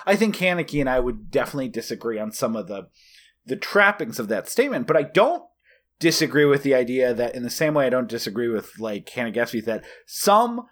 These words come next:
comedy is used to cover over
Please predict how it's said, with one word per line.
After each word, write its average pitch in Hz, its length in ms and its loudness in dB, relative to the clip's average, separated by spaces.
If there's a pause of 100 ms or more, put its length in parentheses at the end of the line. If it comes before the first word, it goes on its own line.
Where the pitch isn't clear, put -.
(280)
comedy 127 680 0
is 120 300 -2
used 131 640 -4
to 117 160 -4
cover 135 560 -2
over 104 560 -4